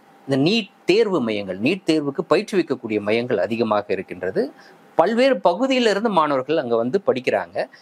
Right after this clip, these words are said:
படித்த இடத்திலேயே வந்து அருகில் இருக்கக்கூடிய சென்டர்ல அவங்க exam எழுதுறாங்க.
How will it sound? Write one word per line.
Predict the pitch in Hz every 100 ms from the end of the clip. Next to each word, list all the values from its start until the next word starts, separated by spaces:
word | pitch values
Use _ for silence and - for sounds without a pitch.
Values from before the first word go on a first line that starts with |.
| - -
படித்த | 190 - 254 247
இடத்திலேயே | 196 240 214 208 196
வந்து | 180 165 226
அருகில் | 165 180 180
இருக்கக்கூடிய | 147 143 131 123 -
சென்டர்ல | 120 120 113
அவங்க | 185 135
exam | 107 - 120
எழுதுறாங்க. | 104 98 87 85 110